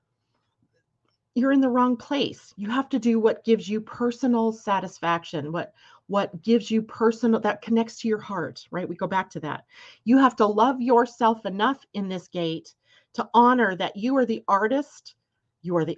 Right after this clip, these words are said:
author, you are the creator of your life, of your reality, right? When we talk about authority, authority has the root word author in it.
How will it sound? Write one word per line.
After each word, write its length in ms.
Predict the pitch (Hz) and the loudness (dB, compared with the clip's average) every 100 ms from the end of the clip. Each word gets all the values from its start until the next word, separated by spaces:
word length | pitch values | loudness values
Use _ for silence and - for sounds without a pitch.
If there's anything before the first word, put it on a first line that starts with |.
| - | -2
author, 600 | 170 185 220 254 277 311 _ _ _ | 0 0 -2 -4 -2 -6 _ _ _
you 160 | - 214 | -4 -2
are 160 | 202 165 | 0 -2
the 140 | 160 | -6
creator 960 | 160 - 185 175 170 233 285 294 294 - | -10 -8 -6 -4 -4 -4 -4 -4 -8 -8
of 280 | 190 190 175 | -6 -6 -8
your 600 | 175 170 170 170 170 - _ _ _ _ - | -4 -2 -2 -2 -6 -10 _ _ _ _ -14
life, 480 | 156 139 131 _ - - _ _ _ _ _ 208 | -12 -12 -14 _ -20 -20 _ _ _ _ _ -12
of 120 | 165 | -8
your 420 | 175 175 165 165 _ _ - - | -6 -4 -4 -8 _ _ -20 -14
reality, 680 | 165 165 151 151 127 - - _ _ _ _ _ 160 | -8 -6 -6 -6 -8 -12 -18 _ _ _ _ _ -4
right? 180 | 170 | -2
When 160 | 170 175 | -2 -4
we 100 | 170 | -6
talk 260 | 190 180 180 | -2 -4 -2
about 220 | 175 165 | -4 -4
authority, 680 | 160 196 180 196 226 254 - _ _ _ _ | -6 -6 -2 -2 -2 -4 -10 _ _ _ _
authority 520 | 175 - 208 214 233 | -6 2 4 6 4
has 240 | 220 208 202 | 4 2 0
the 100 | 196 | -2
root 220 | 202 214 | 0 0
word 260 | 202 190 - | -2 -4 2
author 460 | 175 208 254 185 160 | 8 8 6 -2 -2
in 260 | - 170 | -2 -4
it. 340 | 143 - - | -4 -8 -14